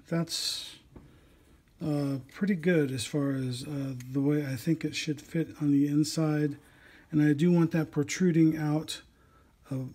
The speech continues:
you know, a bit, about a half an inch minimum, uh, when I put the piece of, uh,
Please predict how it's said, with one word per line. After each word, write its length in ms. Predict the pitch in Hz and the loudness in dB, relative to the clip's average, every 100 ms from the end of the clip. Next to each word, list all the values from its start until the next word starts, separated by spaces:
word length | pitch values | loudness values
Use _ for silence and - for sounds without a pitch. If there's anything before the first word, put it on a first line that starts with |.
| _ _ - _ | _ _ -20 _
you 140 | - 147 | 0 2
know, 180 | 139 127 | 2 -4
a 40 | |
bit, 440 | 120 156 151 147 | -2 2 2 0
about 240 | 156 143 131 | -2 -2 0
a 40 | |
half 280 | 117 151 - | 0 0 2
an 80 | 151 | 4
inch 340 | 151 147 - - _ _ - | 4 2 -4 -16 _ _ 0
minimum, 720 | 143 156 151 147 143 147 131 - - - - - _ - | 4 6 6 4 4 2 0 -10 -20 -20 -20 -20 _ -10
uh, 300 | 151 135 131 | -6 -4 -4
when 300 | 143 139 139 | -2 2 2
I 60 | 131 | 0
put 340 | - 156 147 | -2 -2 0
the 140 | 135 | -4
piece 400 | 123 - 165 - | -4 0 0 0
of, 160 | 147 123 | -2 -4
uh, 160 | 127 | -6